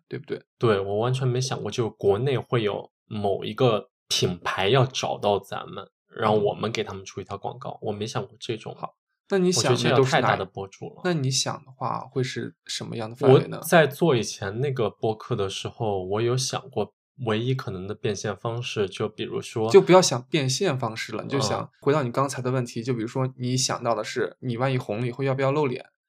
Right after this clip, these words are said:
Speaker 2: 嗯。
Speaker 1: 或者是你还有其他这种想法吗？
Speaker 2: 我刚才那个也是很随机地说一个，因为我其实在最开始做以前播客的时候，我会把所有的播客都发上我的微博，
Speaker 1: 嗯。
Speaker 2: 然后我爸妈其实也都听过我做的东西，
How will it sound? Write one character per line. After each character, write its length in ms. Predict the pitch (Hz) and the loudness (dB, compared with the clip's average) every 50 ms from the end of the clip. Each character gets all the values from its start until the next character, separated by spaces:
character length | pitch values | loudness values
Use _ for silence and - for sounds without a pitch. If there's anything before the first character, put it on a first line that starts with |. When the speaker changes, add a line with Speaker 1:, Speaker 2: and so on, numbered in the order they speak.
| _ - | _ -10
Speaker 2:
嗯。 340 | - 113 113 113 - 135 - _ _ _ _ _ | -8 -8 -8 -8 -10 -14 -18 _ _ _ _ _
Speaker 1:
或 120 | - 151 | 2 2
者 120 | 123 117 113 | 4 4 0
是 140 | 123 135 | 0 0
你 80 | 127 117 | -2 0
还 120 | 110 127 | 0 0
有 100 | 131 123 | 0 0
其 160 | 113 - - 117 | 0 -2 -4 -4
他 80 | 117 | -4
这 60 | 127 | -4
种 140 | 143 139 117 | -4 -4 -6
想 220 | - - - - 117 | -6 -8 -10 -8 -8
法 80 | 117 | -10
吗？ 200 | - - _ _ _ _ _ _ _ _ _ | -10 -12 _ _ _ _ _ _ _ _ _
Speaker 2:
我 180 | - 131 120 123 | 0 2 4 6
刚 160 | 196 196 196 | 6 6 6
才 100 | 180 170 | 6 6
那 100 | 175 175 | 4 4
个 100 | 147 120 | 4 4
也 80 | 101 95 | 2 2
是 140 | - - 127 | 0 -2 -4
很 160 | 127 104 90 | -4 -4 -8
随 200 | - - 104 98 | -4 0 2 2
机 160 | 95 - 127 | 2 2 0
地 140 | 123 117 98 | 0 0 0
说 220 | - - 113 104 | -2 -2 -2 -2
一 80 | - - | -2 -2
个， 120 | - 110 | -6 -6
因 200 | 110 123 147 160 | -2 0 0 2
为 80 | 160 165 | 2 2
我 200 | 156 135 110 98 | 4 4 2 2
其 220 | - - - - 120 | 0 -4 -4 -4 -2
实 140 | - 135 | -2 -2
在 140 | 131 143 131 | 0 0 0
最 160 | 131 - 143 | 0 0 -4
开 120 | 131 156 151 | -2 -2 -4
始 160 | 135 - 104 | -4 -4 -6
做 220 | - - - 113 | -6 -2 0 0
以 100 | 110 113 | 0 0
前 240 | 107 - - 101 101 | -4 -8 -8 -8 -6
播 140 | 104 135 131 | -2 -2 -2
客 140 | 131 - 123 | -2 0 -4
的 100 | 107 98 | -4 -4
时 100 | - - 104 | -2 -4 -2
候， 60 | 95 | -2
我 80 | 95 | -2
会 60 | 107 123 | -4 -2
把 160 | - 110 107 | 0 -2 -2
所 220 | 104 - - 110 | -2 0 0 0
有 80 | 117 101 | 0 0
的 60 | 98 | -2
播 160 | - - 104 | -2 -4 -4
客 100 | - - | -4 -4
都 140 | 107 107 101 | -6 -6 -6
发 180 | - - 117 110 | 0 0 0 0
上 260 | 110 - 123 113 110 | 0 -2 -2 0 0
我 160 | 113 113 110 | 0 -2 -4
的 60 | 110 | -4
微 180 | 110 110 104 107 | -2 -2 -2 -2
博， 380 | - - 120 - - - _ _ _ _ _ _ _ - | -2 -6 -8 -6 -6 -10 _ _ _ _ _ _ _ -6
Speaker 1:
嗯。 160 | 127 123 117 | -6 -4 -4
Speaker 2:
然 100 | 120 113 | -2 -2
后 140 | 120 131 127 | 0 0 0
我 140 | 110 98 95 | 0 0 -2
爸 180 | - 123 117 | 0 0 2
妈 180 | 110 117 123 131 | 2 2 0 0
其 160 | 131 - 110 | 0 -4 -6
实 200 | 101 - - 107 | -8 -6 -6 -6
也 80 | - - | -6 -2
都 160 | - 107 110 | -2 -2 -2
听 280 | - - - 127 127 127 | -2 -4 -4 -2 -2 0
过 120 | 127 131 113 | 0 0 0
我 160 | - - - | -2 -2 -6
做 160 | _ - - | _ -8 -8
的 120 | - - | -8 -8
东 260 | - - - - - 131 | -8 -10 -12 -12 -10 -14
西， 220 | - - - - | -14 -14 -18 -20